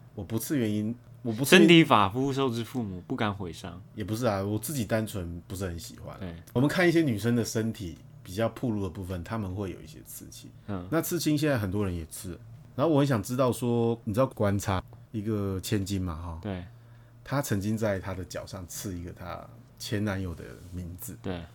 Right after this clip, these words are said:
Speaker 1: 但是她现在嫁给别人，那我很想问她说，那
Speaker 2: 改图啊。
Speaker 1: 那刺青还在不在？
Speaker 2: 可以改图啊。
Speaker 1: 那个，那个刺青是她有公诸于媒体，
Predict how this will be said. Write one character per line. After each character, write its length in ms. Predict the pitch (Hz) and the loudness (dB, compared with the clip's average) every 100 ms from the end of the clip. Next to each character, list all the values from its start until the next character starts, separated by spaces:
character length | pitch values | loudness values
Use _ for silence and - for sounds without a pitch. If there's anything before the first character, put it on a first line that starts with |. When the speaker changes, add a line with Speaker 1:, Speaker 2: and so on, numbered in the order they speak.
| - - - - | -20 -20 -20 -2
Speaker 1:
但 100 | 131 | 2
是 80 | 139 | 4
她 80 | 131 | 4
现 120 | 135 | 4
在 60 | 120 | 4
嫁 180 | 127 | 2
给 160 | 101 85 | 0 -2
别 200 | - 62 | -12 -14
人， 100 | 58 - | -16 -2
那 120 | 147 | 4
我 80 | 151 | 8
很 60 | 135 | 8
想 160 | 127 113 | 8 6
问 180 | 123 | 6
她 220 | 104 107 104 | 6 4 4
说， 160 | 107 | 4
那 100 | 117 | 10
Speaker 2:
改 160 | 127 120 | 12 10
图 300 | 120 120 131 | 8 6 10
啊。 400 | 156 170 175 165 - | 10 10 8 4 -8
Speaker 1:
那 120 | - 127 | 0 0
刺 220 | - 120 | 4 4
青 140 | 117 | 6
还 100 | 101 | 4
在 140 | 90 95 | 0 -4
不 100 | 87 | -4
在？ 340 | 98 78 - - | -4 -4 -6 -4
Speaker 2:
可 140 | 160 | 0
以 60 | 165 | 6
改 180 | 233 | 8
图 160 | 208 - | 8 6
啊。 40 | 196 | 8
Speaker 1:
那 80 | |
个， 20 | 226 | 8
那 0 | |
个 60 | |
刺 220 | - 226 | 8 4
青 220 | 202 196 190 | 2 2 2
是 360 | 190 165 113 - - - | 4 4 4 -2 -16 -6
她 220 | - 147 | 2 4
有 100 | 123 | 4
公 240 | 95 123 120 | 4 2 2
诸 180 | 120 | 2
于 80 | 107 | 0
媒 200 | 92 87 | 0 -2
体， 180 | 87 - | -4 -8